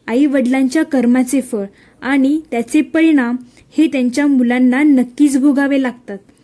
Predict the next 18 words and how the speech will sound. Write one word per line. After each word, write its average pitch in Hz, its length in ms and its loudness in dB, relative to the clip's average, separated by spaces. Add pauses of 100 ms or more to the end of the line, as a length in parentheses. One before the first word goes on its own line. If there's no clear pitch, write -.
(340)
भगवान 247 380 0
विष्णू 247 420 -2 (340)
कथा 262 260 -2
सुरू 320 260 2
करतात 208 380 -6 (480)
आणि 320 180 2
म्हणतात, 233 440 2 (380)
हे 320 200 2
देवी, 247 400 0 (360)
प्राचीन 254 400 -2
काळी 233 380 -4 (400)
एका 254 340 -2
गावात 226 320 -4 (300)
श्याम 277 400 0
नावाचा 240 580 -2
शेतकरी 285 520 -2
राहत 330 320 0
होता. 302 300 -2